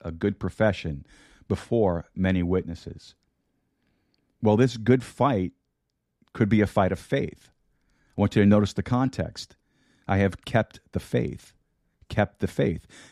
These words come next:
Now, the first fight that anyone in Christianity encounters, the very first fight, is salvation.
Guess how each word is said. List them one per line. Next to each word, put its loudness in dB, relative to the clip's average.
Now, 4
the 4
first 0
fight -2
that 0
anyone 2
in -2
Christianity -2
encounters, -2
the -6
very 2
first -4
fight, -2
is 0
salvation. -2